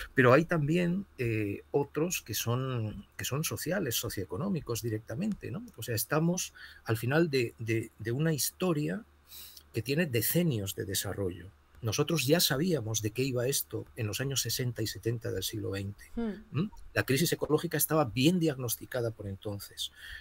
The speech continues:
Speaker 1: ¿no? Esa crisis ecosocial, aunque no supiéramos tanto como no hubiéramos acumulado todavía toda esa masa de conocimientos de los siguientes cinco decenios, en lo básico ya lo sabíamos, ¿no? Y sin embargo se puso en marcha entonces una, una reacción por parte de sectores,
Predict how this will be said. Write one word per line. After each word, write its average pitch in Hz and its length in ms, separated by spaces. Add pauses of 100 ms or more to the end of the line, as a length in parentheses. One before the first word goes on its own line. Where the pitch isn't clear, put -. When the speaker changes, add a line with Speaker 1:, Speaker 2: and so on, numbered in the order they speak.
Speaker 1:
¿no? 156 160
Esa 127 160
crisis 135 400
ecosocial, 165 800 (400)
aunque 107 260
no 123 140
supiéramos 127 800
tanto 160 420
como 95 340
no 98 140
hubiéramos 123 380
acumulado 117 600
todavía 123 340
toda 123 260
esa 120 180
masa 131 360
de 117 80
conocimientos 120 640
de 95 80
los - 320 (100)
siguientes 123 480
cinco 143 240
decenios, 147 460 (200)
en 113 120
lo 107 80
básico 156 400
ya 117 120
lo 107 120
sabíamos, 101 580
¿no? 135 160 (480)
Y - 80
sin 127 140
embargo 151 320
se 120 140
puso 151 220
en 151 100
marcha 156 260
entonces 185 600
una, 131 360
una 127 220
reacción 131 520
por - 140
parte 113 300
de 113 60
sectores, 135 720